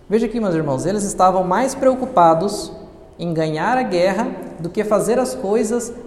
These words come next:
como Deus disse que era pra fazer. Eles estavam se importando tanto devido ao, ao medo que eles estavam de perder a guerra, ao medo que eles estavam dos filisteus,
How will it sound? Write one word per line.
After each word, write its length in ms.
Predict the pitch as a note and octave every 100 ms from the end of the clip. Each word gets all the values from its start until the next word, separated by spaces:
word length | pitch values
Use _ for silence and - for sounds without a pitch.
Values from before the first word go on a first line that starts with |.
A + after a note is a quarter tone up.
| -
como 320 | - B3 C4+ B3
Deus 640 | E3 F#3 A3 C4 B3+ - - - -
disse 400 | D3 G3 A#3+ A3+
que 120 | -
era 220 | G3 G#3
pra 160 | F#3+ E3
fazer. 380 | D#3 C3 A#2 G#2 - - - - - -
Eles 160 | C#3+
estavam 520 | D#3 D#3+ E3+ E3 D3 - - - -
se 180 | - G#3
importando 580 | G#3 G#3 G3 A3+ B3 A3+ -
tanto 440 | F#3 B3 - D4 - - - -
devido 340 | D3+ D3 G3
ao, 120 | F#3 - - -
ao 120 | D#3 D#3
medo 380 | C#3+ E3+ A3+
que 80 | A#3
eles 140 | A3 F#3+
estavam 400 | F#3 F3+ F#3+ G3
de 80 |
perder 280 | - E3+ F3+
a 60 | F3+
guerra, 380 | D#3 E3 E3 -
ao 120 | D3+
medo 320 | D#3 F#3 A#3+
que 80 | A#3
eles 160 | A#3 G#3
estavam 420 | G3 F3 D#3+ D#3+
dos 180 | A3+ -
filisteus, 680 | A3+ G#3+ - F3 F3+ F3